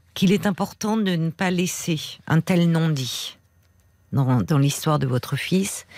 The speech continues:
Mais en même temps, vous dites aussi, « Oh, il y a de l'eau qui a passé sous les ponts,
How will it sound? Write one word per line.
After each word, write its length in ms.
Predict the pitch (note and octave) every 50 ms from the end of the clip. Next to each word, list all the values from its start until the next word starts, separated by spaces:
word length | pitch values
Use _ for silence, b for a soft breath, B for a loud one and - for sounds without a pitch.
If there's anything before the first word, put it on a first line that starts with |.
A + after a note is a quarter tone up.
| B B B B B -
Mais 180 | F3 F#3+ G#3+ A#3
en 100 | A#3+ C4+
même 320 | C#4+ D4+ D#4 D4 C#4 B3+ -
temps, 300 | A2+ G2+ F3+ F3 F3 G3 - _ _ _ _ _ _ _ _ _ -
vous 80 | E3+
dites 280 | D#3+ D#3 G#3+ G#3+ - -
aussi, « 540 | A3 G#3 - - - - E3+ E3+ F3+ F3+ D#3+
Oh, 380 | C#3+ D3 D3 D3 D3+ D3+ D#3 D3 B B B B B B B B B B B _ - - _ _
il 80 | - D#3+
y 20 |
a 40 | D#3+
de 120 | D3 C#3+
l'eau 140 | D3+ D#3 D#3
qui 140 | - - D#3
a 40 | C#3
passé 300 | - D#3+ D3 - - D#3
sous 200 | - - - D#3
les 120 | D#3 D3+
ponts, 540 | - - C#3+ C#3+ C#3+ C#3+ C#3+ D3+ D#3+ D3+